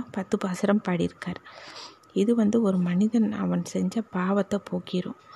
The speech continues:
அப்பேற்பட்ட விசேஷம் பாவத்தை போக்குறது. அடுத்தது இவர் வந்து, இவருக்கு இதே தான். அப்புறம் பெரியாழ்வார் திருமொழியில வந்து அந்த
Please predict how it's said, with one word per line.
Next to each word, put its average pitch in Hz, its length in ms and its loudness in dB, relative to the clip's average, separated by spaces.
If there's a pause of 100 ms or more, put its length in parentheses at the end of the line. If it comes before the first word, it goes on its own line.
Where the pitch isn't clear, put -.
(560)
அப்பேற்பட்ட 196 720 0
விசேஷம் 196 760 2 (1400)
பாவத்தை 196 440 0
போக்குறது. 180 600 0 (1500)
அடுத்தது 202 600 -2 (840)
இவர் 190 300 0
வந்து, 175 360 -2 (580)
இவருக்கு 233 380 2
இதே 240 220 4
தான். 226 220 -4 (680)
அப்புறம் 226 320 -2 (1000)
பெரியாழ்வார் 214 760 4
திருமொழியில 185 640 4
வந்து 180 300 0 (1500)
அந்த 202 180 0